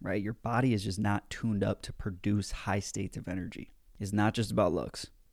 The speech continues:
And bringing it back to Richard Branson, who does work out most mornings, he said, "I seriously doubt that I would have been as successful in my career and happy in my personal life if I hadn't always placed importance on my health and fitness."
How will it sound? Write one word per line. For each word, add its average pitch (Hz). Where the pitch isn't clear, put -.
And 107
bringing 127
it 113
back 110
to 107
Richard 104
Branson, 101
who 98
does 101
work -
out 95
most 92
mornings, 95
he 110
said, 104
"I 104
seriously 120
doubt 104
that 101
I 107
would 101
have 101
been 101
as 98
successful -
in 104
my 98
career 104
and 107
happy 113
in 107
my 113
personal 104
life 78
if -
I -
hadn't 95
always 110
placed 104
importance 104
on 107
my 110
health 104
and -
fitness." -